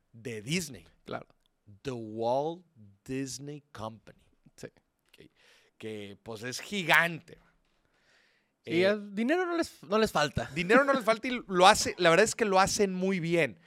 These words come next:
Speaker 2: Sí.
Speaker 1: Y cuando vas de chico, pues vas ahí, estás viendo todo bien bonito, la neta, otra vez, está muy bien armado.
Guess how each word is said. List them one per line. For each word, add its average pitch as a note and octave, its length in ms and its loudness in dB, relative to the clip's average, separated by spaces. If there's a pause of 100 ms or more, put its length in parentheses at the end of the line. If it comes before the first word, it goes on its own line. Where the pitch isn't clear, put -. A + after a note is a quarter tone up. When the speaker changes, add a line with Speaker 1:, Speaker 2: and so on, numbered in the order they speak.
(100)
Speaker 2:
Sí. B2+ 100 -8 (1080)
Speaker 1:
Y - 40 -12
cuando C#4 340 2
vas E4 220 8
de F4 160 -4
chico, C#4 400 -6
pues A3+ 180 -6
vas G#3 400 6
ahí, F#3+ 300 -4
estás F#3+ 280 -4
viendo E3+ 520 -10
todo D3 480 2
bien C#3 200 -2
bonito, B2+ 520 -2
la A#2 100 -10
neta, A2 220 -14
otra A#2+ 200 -10
vez, F#2+ 160 -12
está G2 280 -10
muy A#2+ 180 -6
bien B2+ 140 -4
armado. C3 360 -8